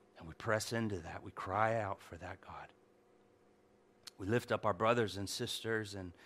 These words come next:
Afghanistan who are being hunted and persecuted.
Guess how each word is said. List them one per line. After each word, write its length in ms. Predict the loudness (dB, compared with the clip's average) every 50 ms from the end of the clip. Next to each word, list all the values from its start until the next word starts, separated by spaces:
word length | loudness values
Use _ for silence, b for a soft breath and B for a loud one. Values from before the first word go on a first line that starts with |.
| B B B B
Afghanistan 960 | B -2 -2 0 -2 0 0 0 0 0 -2 -4 -4 -4 -6 -6 -6 -10 -14 -18 _ _ _ _ _ _ _ _ _ _ _ _ _ _ _ -4
who 120 | -2 0
are 80 | 0 0
being 320 | -2 -2 -2 -2 -2 -2
hunted 400 | -2 -2 -2 -2 -4 -6 -10 -14 -18 B B B B B B B B B _ -20 -20 -20 -20 -18 -14
and 120 | -12 -6
persecuted. 800 | 0 0 2 2 0 -4 -6 -8 -10 -10 -10 -10 -10 -10 -12